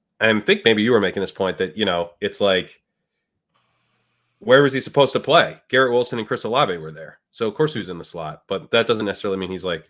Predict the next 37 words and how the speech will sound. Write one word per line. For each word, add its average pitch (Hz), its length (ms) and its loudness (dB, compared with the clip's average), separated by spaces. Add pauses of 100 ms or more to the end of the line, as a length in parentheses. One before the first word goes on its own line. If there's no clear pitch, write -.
(140)
and 117 80 2
then 113 80 2
we 113 80 2
didn't 120 240 4
see 117 240 -4
him 95 300 -4
play 98 260 -2
this 101 240 -4
year 92 100 -8
really 90 220 -4
at 82 80 -8
all. 92 260 -2
So, 92 440 -2 (520)
um, 82 520 -4 (880)
is 104 140 -6
he, 117 240 2
is - 200 -10
he 123 80 -2
definitely 147 480 0
a 147 40 0
slot 117 300 -2
guy 151 80 2
at 151 100 -2
the 147 60 -2
N 151 80 0
F 156 100 -2
L 147 80 2
level? 160 200 2
I 117 60 4
know 147 100 6
he's 127 100 4
not, 113 220 2
he 117 80 -6
doesn't 127 160 0
have 107 160 2
the 85 60 -6
biggest 80 440 -8